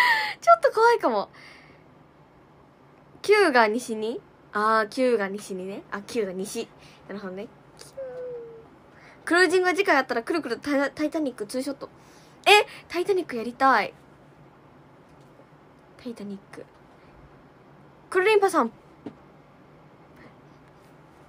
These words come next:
こ-、小鳥、青い鳥、ありがとう。そう、コロちゃんからの生誕の手紙。あ、なんかさ、思った。生誕のお手紙ってさ、生誕祭、生誕委員？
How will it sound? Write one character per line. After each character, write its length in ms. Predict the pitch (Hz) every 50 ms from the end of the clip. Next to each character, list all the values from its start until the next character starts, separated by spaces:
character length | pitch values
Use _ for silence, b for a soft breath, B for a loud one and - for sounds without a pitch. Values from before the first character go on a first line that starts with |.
| - - -
こ-、 160 | - - - -
小 80 | - 330
鳥、 280 | - 403 392 - - - - -
青 200 | - 359 403 427
い 80 | 415 403
鳥、 240 | 294 254 233 - -
あ 80 | - -
り 100 | 554 587
が 100 | - -
と 120 | - - 587
う。 240 | 554 571 587 571 554 - - - - - - - - - - - - - - - - - - - - - - B B B B B B B B B B B
そ 120 | - -
う、 40 | 240
コ 100 | - 339
ロ 100 | 330 330
ち 80 | 269 294
ゃ 60 | 262
ん 60 | 254
か 80 | 254 233
ら 60 | 233
の 100 | 226 220
生 180 | 226 - 254 254
誕 380 | 247 277 269 269 262 254 - - - -
の 100 | 254 247
手 120 | 233 240 240
紙。 120 | 247 233 - -
あ、 120 | 294 285 B B B B 302 B B -
な 100 | 277 330
ん 60 | 339
か 60 | - 269
さ、 80 | - -
思 160 | 285 339 427
っ 60 | 440
た。 140 | - - -
生 200 | - 370 440 453
誕 200 | 440 440 427 427
の 80 | 415
お 40 | 415
手 100 | 427 453
紙 220 | 440 427 294 262 269
っ 20 |
て 100 | - 214
さ、 320 | 202 240 226 220 208 196 - B B B B B
生 200 | B - 339 359
誕 300 | 370 - 392 392 392 403
祭、 380 | 403 - 370 349 339 320 - - - _ _ - - -
生 240 | - - 330 359 381
誕 400 | 381 - - 359 370 370 370 311 - - - -
委 60 | -
員？ 380 | 339 349 339 269 196 175 233 330